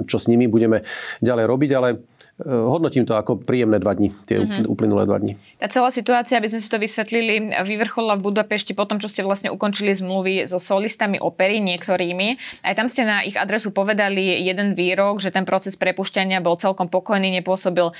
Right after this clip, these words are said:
Speaker 2: žiadne veľké tum-, turbulencie, kým sme sa nedotkli solistov opery, ktorí sa v našej krajine považujú za národných umelcov a niektorí vám teda vyčítali, e, keď ste povedali, že sú podľa všetko najdôležitejšími ľuďmi, e,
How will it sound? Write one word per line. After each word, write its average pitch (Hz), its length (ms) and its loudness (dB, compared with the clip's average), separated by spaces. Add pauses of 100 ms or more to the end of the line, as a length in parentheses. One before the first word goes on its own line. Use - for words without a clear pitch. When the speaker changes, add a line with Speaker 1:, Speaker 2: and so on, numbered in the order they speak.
(160)
Speaker 2:
žiadne 208 340 0
veľké 196 260 0
tum-, 202 300 -2
turbulencie, 220 800 0
kým 202 240 0
sme 180 340 0 (220)
sa - 120 -4
nedotkli 208 520 2
solistov 220 560 2
opery, 226 400 0
ktorí 208 240 -2
sa 208 120 -2
v 175 120 -2
našej 196 240 -2
krajine 196 280 -2
považujú 185 480 0
za 175 120 0
národných 180 520 -2
umelcov 180 600 0
a 196 40 4
niektorí 190 300 -2
vám 190 160 2
teda 185 220 -2
vyčítali, 180 580 -2
e, 190 60 -4 (260)
keď 170 380 2
ste 185 100 -6
povedali, 185 400 0
že 180 140 -4
sú - 100 -8
podľa 185 240 2
všetko - 240 -6
najdôležitejšími 180 1120 0
ľuďmi, 185 320 0
e, - 60 -4